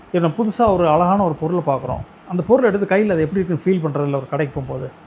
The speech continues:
அது மாதிரி தான் கிட்டத்தட்ட நாய்க்குட்டி பண்ணுது. ஆனா சில இது,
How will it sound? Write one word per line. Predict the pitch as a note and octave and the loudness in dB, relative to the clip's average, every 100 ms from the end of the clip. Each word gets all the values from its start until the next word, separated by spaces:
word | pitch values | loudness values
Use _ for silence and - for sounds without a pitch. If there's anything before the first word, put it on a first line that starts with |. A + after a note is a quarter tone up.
| - - - - - | -20 -20 -20 -18 -6
அது | F#3+ A3+ | 0 2
மாதிரி | F#3+ F#3 | 2 0
தான் | F#3+ | -4
கிட்டத்தட்ட | E3 D3+ D#3+ | -4 -4 -2
நாய்க்குட்டி | D3 C#3+ C#3 C#3+ | 0 -2 -4 -6
பண்ணுது. | C3 A#2+ - - - - - - - - - - - - | -6 -8 -10 -10 -16 -16 -20 -20 -20 -20 -20 -20 -16 -4
ஆனா | F#3+ | 0
சில | F3 F#3+ G3+ | 2 4 4
இது, | F#3+ | 4